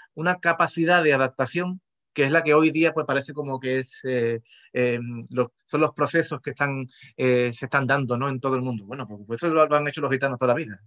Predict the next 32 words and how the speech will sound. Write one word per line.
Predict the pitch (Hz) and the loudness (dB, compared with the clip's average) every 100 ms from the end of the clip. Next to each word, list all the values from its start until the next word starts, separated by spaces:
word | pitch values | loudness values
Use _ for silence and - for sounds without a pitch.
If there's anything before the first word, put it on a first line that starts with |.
| _ | _
<laughs> | - 127 - _ - - - | -12 -12 -12 _ -20 -20 -6
El | 117 110 | -4 -2
poder | 120 127 151 160 - - 131 | 2 4 4 4 -4 -14 -2
resistir | 139 147 131 - 180 170 | -2 -2 -4 2 2 2
de | 147 | -2
muchas | 151 175 165 - | -4 -2 -2 0
formas | 170 170 143 | -2 0 -2
muy | 156 | -2
diferentes. | 147 151 160 127 107 | -2 0 -2 -2 -6
Y | 113 | -6
en, | 120 | -6
entonces, | 127 139 131 - - - | -6 -8 -12 -16 -16 -8
en | 151 | -6
este | 151 170 | -4 -2
caso, | 175 175 170 | -2 -2 0
claro, | 175 131 - _ - - - | 0 0 -4 _ -20 -16 -6
lo | 139 | -4
que | |
sí | 151 | 2
es | 214 | 4
cierto, | 214 220 190 | 4 2 -2
volviendo | 151 131 151 160 165 | -4 0 0 0 2
a | 160 160 160 | 4 4 2
la | 160 156 | 0 -4
poesía | 160 - 160 | -6 -2 -2
de, | 151 156 156 151 | 2 2 0 -4
de, | 147 147 147 143 139 _ _ - | 0 2 2 0 -6 _ _ -4
de | 131 | 0
Raico, | 143 165 120 | 0 0 -4
como | 123 113 104 | -4 -6 -4
de, | 104 | -8
eh, | 98 | -8